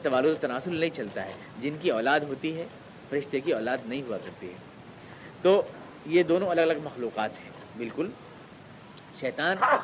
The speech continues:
یہ فرشتوں میں سے نہیں ہے، یہ جنوں میں سے ہے، اور فرشتوں کے ساتھ یہ رہتا تھا، اس لیے جب سجدے کا حکم فرشتوں کو دیا گیا تو اس کو بھی حکم دیا گیا ساتھ رہنے کی وجہ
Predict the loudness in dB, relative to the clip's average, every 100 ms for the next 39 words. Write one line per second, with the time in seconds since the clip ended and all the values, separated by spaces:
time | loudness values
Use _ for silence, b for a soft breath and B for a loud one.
0 | 0 -6 -4 -4 -2 -4 0 0 0 0
1 | 0 0 -2 -2 -4 -8 -6 -4 -4 -6
2 | -6 -6 -8 -10 -16 -18 -18 -18 -18 B
3 | B B 2 6 6 4 -2 0 -2 -2
4 | 2 2 4 2 2 0 -2 2 0 0
5 | -2 -2 -4 -4 -2 0 0 -2 -8 -8
6 | -10 -8 -6 -2 0 2 2 2 0 -6
7 | -6 -6 -6 -8 -8 -6 -6 -10 -14 -18
8 | -18 B B B B -10 0 2 2 -2
9 | -4 -2 0 2